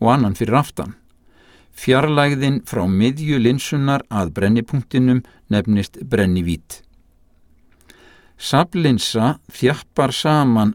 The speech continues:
ljósgeislum, hún færir þá hvern nær öðrum. Samsíða geislar sem fara gegnum safnlinsu brotna og skera hver annan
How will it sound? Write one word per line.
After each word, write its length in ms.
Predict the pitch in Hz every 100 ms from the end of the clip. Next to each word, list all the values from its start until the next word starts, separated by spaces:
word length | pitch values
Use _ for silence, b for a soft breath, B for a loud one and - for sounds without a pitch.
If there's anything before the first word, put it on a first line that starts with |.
| -
ljósgeislum, 800 | 123 131 - 92 - 78 73 -
hún 200 | 104 98
færir 400 | - 123 131 113
þá 100 | 110
hvern 440 | - 127 131 120 123
nær 200 | 123 -
öðrum. 380 | 127 85 71 - _ _ _ b b b b -
Samsíða 680 | - 120 131 - 131 120 110
geislar 440 | 135 - 139 139
sem 160 | 117 104
fara 280 | 127 127 117
gegnum 360 | 131 123 110
safnlinsu 760 | - 113 - 110 113 - 147 -
brotna 580 | - 104 - - 135 165 B B B
og 120 | - -
skera 440 | - 147 147 120
hver 200 | - 110
annan 320 | 127 117 104